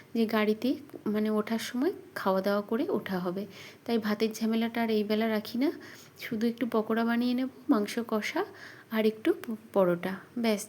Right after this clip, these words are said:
এই কয়েকটা জিনিস আমাকে একটু চটপট করে বানিয়ে নিতে হবে। ভীষণ তাড়া ছিল, ভিডিও করারও সেইভাবে সুযোগ হচ্ছিল না, যেহেতু একা হাতে ব্যাগ গোছানো, রান্না বান্না, আবার ঘরদোরগুলো গুছিয়ে রেখে যেতে হবে, সমস্ত ঝামেলাটাই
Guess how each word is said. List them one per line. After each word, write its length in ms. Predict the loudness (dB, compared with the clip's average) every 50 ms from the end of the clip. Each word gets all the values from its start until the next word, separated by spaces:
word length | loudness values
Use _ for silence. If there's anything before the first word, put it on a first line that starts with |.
| -2
এই 120 | -2 0 0 2
কয়েকটা 440 | 2 2 2 2 -2 -4 -2 -2 -2 -2 -6 -14 -20 -20 -20 -20 -20 -10 -2 2
জিনিস 300 | 4 4 4 4 2 2
আমাকে 220 | 2 2 0 0
একটু 200 | -2 0 0 2
চটপট 420 | 4 4 2 2 2 -2 -6 -4
করে 180 | -2 0 0 2
বানিয়ে 340 | 2 2 2 2 0 0 0
নিতে 280 | -2 -2 -2 -2 -2
হবে। 260 | -2 -2 -2 -4 -4 -8 -10 -12 -2
ভীষণ 380 | 0 0 2 2 2 2 2
তাড়া 280 | 2 2 2 2 2 2
ছিল, 320 | 2 2 0 2 2 0 -2 -4 -10 -14 -16 -16 -16 -18 -6 0
ভিডিও 300 | 2 4 4 6 4 4
করারও 380 | 4 4 4 4 4 4 4 2
সেইভাবে 440 | 2 2 2 2 2 2 2 2 0
সুযোগ 420 | 2 2 2 4 4 4 6 6 4
হচ্ছিল 380 | 2 2 0 0 0 2 2
না, 160 | 4 4 2
যেহেতু 380 | 2 2 0 0 -2 -2 0 0
একা 280 | 0 0 0 -2 -2 -2
হাতে 300 | 0 -2 -2 0 -2 0
ব্যাগ 240 | 0 0 -2 -2 -2 -4
গোছানো, 560 | -4 -6 -4 -4 -2 0 0 2 2 2 0 -2 -6 -12 -14 -16 -16 -4 0
রান্না 340 | 2 4 4 4 4 2 2
বান্না, 420 | 2 2 2 2 2 0 0 0 -2
আবার 280 | -4 -2 0 0 -2
ঘরদোরগুলো 640 | 0 2 2 2 2 2 0 0 0 0 0 0 0
গুছিয়ে 420 | 0 -2 -2 -2 0 2 2 2
রেখে 260 | 2 2 2 2 0
যেতে 260 | 0 0 0 -2 -2 0
হবে, 240 | 0 2 0 0
সমস্ত 500 | -2 -2 -2 -2 -2 0 -2 -4 -2 0 0 2
ঝামেলাটাই 680 | 2 2 2 2 2 2 0 -2 0 0 2 2 2